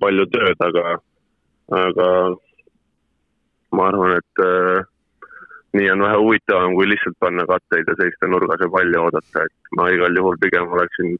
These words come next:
kogu aeg nagu mängus sees ja kui saad ka palli puuteid, siis on endal, äh, järgmine kord nii-öelda parem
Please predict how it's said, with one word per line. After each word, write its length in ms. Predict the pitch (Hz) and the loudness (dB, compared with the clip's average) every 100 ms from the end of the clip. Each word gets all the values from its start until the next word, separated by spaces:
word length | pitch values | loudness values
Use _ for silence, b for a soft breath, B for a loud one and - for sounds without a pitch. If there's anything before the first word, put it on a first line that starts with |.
| _ _ _ - | _ _ _ -2
kogu 240 | 95 90 95 | 0 2 2
aeg 140 | 92 | 2
nagu 220 | 98 90 95 | 0 0 0
mängus 320 | 101 101 92 - | 0 0 -4 -2
sees 260 | 95 92 - | 0 0 -2
ja 80 | 92 92 _ | -2 -4 _
kui 100 | 95 | -2
saad 200 | 98 90 | 0 -2
ka 80 | - 92 | -2 0
palli 240 | 95 95 | 0 0
puuteid, 400 | 87 98 - 82 - | 0 0 0 -4 -2
siis 160 | 76 - - - | -6 -4 -6 -4
on 200 | 85 87 | -2 0
endal, 480 | 98 90 87 87 85 - - 90 | -2 0 0 2 0 -2 -4 -2
äh, 240 | 90 87 - _ _ | 0 -2 -4 _ _
järgmine 360 | 98 92 87 90 | -2 0 -2 0
kord 240 | 90 87 87 | 0 0 0
nii-öelda 300 | 90 87 90 | 0 0 0
parem 240 | 98 95 | 0 0